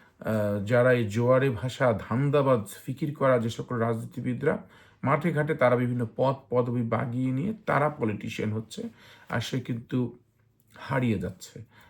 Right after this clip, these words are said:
বা হেরে যাচ্ছে জীবন যুদ্ধে, রাজনীতির যুদ্ধে। এই সংখ্যা অনেক পেয়েছি আমরা ইতিমধ্যে,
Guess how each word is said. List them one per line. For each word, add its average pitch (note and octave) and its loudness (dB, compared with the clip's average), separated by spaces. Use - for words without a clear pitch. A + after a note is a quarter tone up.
বা G2 -2
হেরে D3 6
যাচ্ছে - -6
জীবন F2 -6
যুদ্ধে, - -10
রাজনীতির G#2 -2
যুদ্ধে। - -10
এই D3 0
সংখ্যা D3+ 0
অনেক C#3 -2
পেয়েছি G#2 -2
আমরা F2+ 0
ইতিমধ্যে, F2+ -6